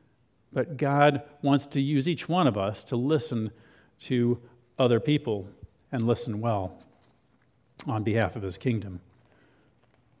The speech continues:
So here, um, I wanna share a story about Jesus when it came to listening and blessing. Uh, in the Gospel of Luke,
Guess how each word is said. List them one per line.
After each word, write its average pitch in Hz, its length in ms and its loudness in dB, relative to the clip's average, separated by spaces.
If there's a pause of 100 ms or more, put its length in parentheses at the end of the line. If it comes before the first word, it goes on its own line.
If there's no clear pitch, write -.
(840)
So 113 440 -2 (640)
here, 135 420 -2 (800)
um, 117 400 0 (1120)
I 165 40 0
wanna 151 160 4
share 139 480 6 (260)
a 131 60 -4
story 127 720 8 (140)
about 127 400 2
Jesus 143 640 0
when 123 160 0
it - 100 -10
came 131 280 2
to 123 180 -2
listening 139 580 0
and 104 160 -2
blessing. 143 520 0 (400)
Uh, 147 60 4
in 170 120 4
the 175 80 4
Gospel 233 320 10
of 170 60 6
Luke, 190 320 10